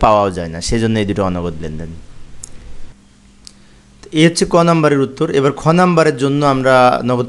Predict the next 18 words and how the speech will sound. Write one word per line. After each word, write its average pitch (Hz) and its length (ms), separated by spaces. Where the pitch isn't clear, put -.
প্রাপ্তি 135 340
জাবেদা 113 280
প্রস্তুত 98 320
করব। 98 160
নগদ 147 340
প্রাপ্তি 160 400
জাবেদা 147 260
এইভাবে 147 320
নিচে 143 260
ছক 135 240
অঙ্কন 123 300
করলাম, 123 240
ছক 147 260
তো - 100
আমরা 123 140
পারি, 123 260
তাই 117 180
না? 135 60